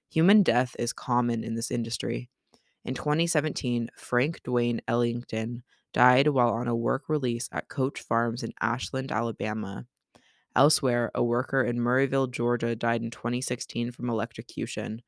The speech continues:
The following year, another person in Nixon, Texas, died from excessive chlorine inhalation. In Orange Grove, California, someone was crushed to death. The death toll continues on today, and hundreds who are injured but survive lose toes,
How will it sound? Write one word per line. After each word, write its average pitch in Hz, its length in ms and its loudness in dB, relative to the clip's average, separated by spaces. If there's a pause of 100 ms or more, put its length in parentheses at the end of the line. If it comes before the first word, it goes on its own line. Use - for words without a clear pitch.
(400)
The - 60 -10
following 143 480 6
year, 117 240 0
another 120 280 -2
person 135 380 -2
in 120 160 0
Nixon, 139 380 -4
Texas, 117 580 -2
died 113 280 2
from 117 160 -8
excessive 123 540 -6
chlorine 117 480 -4
inhalation. 113 800 -6 (580)
In - 100 -6
Orange 147 360 2
Grove, 120 240 2
California, 120 800 0
someone 135 320 -2
was 151 120 -2
crushed - 320 -2
to 127 60 -6
death. 113 400 -2 (560)
The 139 80 0
death 156 240 8
toll 196 220 2
continues 139 500 0
on 120 200 2
today, 113 360 0
and 123 160 -2
hundreds 131 480 0
who 143 120 -2
are 135 120 0
injured 117 400 -4
but - 140 -8
survive 113 480 0
lose 117 240 -4
toes, 123 440 0